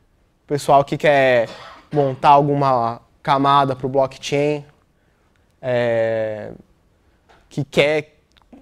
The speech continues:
criar mecanismos pra criar seu próprio blockchain, criar bibliotecas pro Ruby, que isso praticamente não existe ainda. E da mesma forma que, ah,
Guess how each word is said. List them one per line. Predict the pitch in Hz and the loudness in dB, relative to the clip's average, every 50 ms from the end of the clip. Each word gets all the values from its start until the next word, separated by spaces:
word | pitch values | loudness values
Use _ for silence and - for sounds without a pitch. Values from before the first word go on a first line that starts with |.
| _ _ - | _ _ -4
criar | - 175 160 156 143 143 147 156 151 147 - _ - | -2 0 2 4 6 6 6 6 4 2 -2 _ -8
mecanismos | 151 147 147 - 180 160 156 147 151 165 147 156 143 | -6 -6 -4 0 0 0 2 2 0 -2 -2 -4 -4
pra | - 151 139 | -4 -4 -6
criar | - 156 139 139 | -2 -2 -2 -2
seu | - 147 | -2 -4
próprio | 135 - 143 139 - 147 | -6 -4 -4 -4 -2 -2
blockchain, | 139 139 143 - - - - - 139 135 143 151 147 135 127 | -2 -2 -2 -4 -6 -12 -10 -6 -4 -4 -2 -2 -2 -4 -4
criar | - 131 127 123 123 127 123 127 | -4 -2 0 0 2 2 0 0
bibliotecas | 135 135 135 131 143 135 - - 131 135 - - - | -2 -4 -4 -4 -4 -4 -4 -4 -4 -4 -6 -8 -14
pro | - 151 147 | -8 -6 -4
Ruby, | 135 131 139 143 147 160 | -2 0 0 0 0 -2
que | - - | -4 -4
isso | 170 - | -6 -4
praticamente | - 208 214 - 247 240 277 | -4 -4 -4 -2 -4 -2 -2
não | 277 403 | 0 0
existe | 453 339 185 165 - - - - - _ _ _ _ _ _ _ _ _ _ _ _ _ _ _ _ - | 2 2 2 0 -2 -6 -10 -20 -20 _ _ _ _ _ _ _ _ _ _ _ _ _ _ _ _ -4
ainda. | 143 139 135 131 120 120 113 - _ _ _ _ _ _ _ _ _ _ _ _ _ _ _ _ | -2 0 0 0 -2 -4 -6 -8 _ _ _ _ _ _ _ _ _ _ _ _ _ _ _ _
E | - - 139 135 131 131 131 131 131 131 131 131 131 127 - - - _ _ _ _ _ _ _ _ _ _ _ _ _ - | -4 -2 0 0 2 2 2 2 2 2 2 2 0 -2 -4 -8 -20 _ _ _ _ _ _ _ _ _ _ _ _ _ -8
da | - 120 139 139 | -2 0 0 2
mesma | 135 147 165 180 175 170 175 | 2 2 2 2 0 -2 -2
forma | - - 143 143 151 156 147 135 117 120 - _ _ _ _ _ _ _ _ _ _ _ _ | 0 2 6 6 8 6 6 2 -4 -6 -10 _ _ _ _ _ _ _ _ _ _ _ _
que, | - - 147 131 127 127 127 127 123 123 120 120 120 113 - _ _ _ _ _ _ _ _ _ _ _ _ _ _ _ _ _ _ _ _ _ _ _ _ _ _ _ _ _ _ _ _ _ _ _ _ _ _ _ _ _ _ - | -6 -2 0 0 2 2 2 0 0 0 0 0 0 -2 -4 _ _ _ _ _ _ _ _ _ _ _ _ _ _ _ _ _ _ _ _ _ _ _ _ _ _ _ _ _ _ _ _ _ _ _ _ _ _ _ _ _ _ -12
ah, | - 139 131 131 127 127 127 123 123 123 - | -8 -4 -4 -2 -2 -2 -2 -2 -2 -2 -4